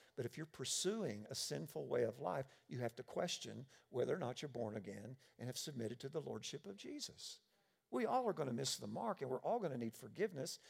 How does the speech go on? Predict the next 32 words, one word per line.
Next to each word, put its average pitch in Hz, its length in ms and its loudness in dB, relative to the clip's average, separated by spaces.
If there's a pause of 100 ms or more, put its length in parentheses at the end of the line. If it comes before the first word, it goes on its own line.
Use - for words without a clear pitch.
(180)
and 147 100 -2
we're 120 120 2
all 208 180 8
gonna 175 180 4
need 123 180 2
the 120 80 2
cleansing 156 460 2
First 127 280 -4
John 117 300 0
one 190 180 0
talks - 380 -4
about - 260 -8 (420)
as 175 280 4
Christians. - 640 -8 (360)
But 120 100 0
if - 140 -2
you're 202 280 -2
on 220 260 4
purpose - 560 0
pursuing 139 920 0 (600)
habitual 185 640 6
sin 233 340 0
in 139 120 0
your 117 180 4
life, 196 320 0
you 190 120 2
have - 120 0
to - 60 -6
stop - 360 -2
and 120 100 -10
say, 107 160 0
"Hey, 139 300 -2